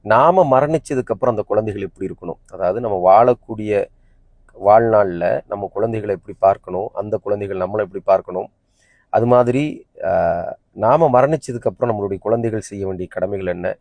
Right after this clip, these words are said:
இப்படி எல்லா விஷயங்களையும் மிக தெளிவாக சொன்னதுதான் இஸ்லாமிய மார்க்கம்.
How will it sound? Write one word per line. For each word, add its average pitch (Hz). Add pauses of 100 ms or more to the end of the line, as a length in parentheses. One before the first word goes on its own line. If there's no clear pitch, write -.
(120)
இப்படி 90
எல்லா 123
விஷயங்களையும் 120 (580)
மிக 107
தெளிவாக 110
சொன்னதுதான் 95
இஸ்லாமிய 80
மார்க்கம். -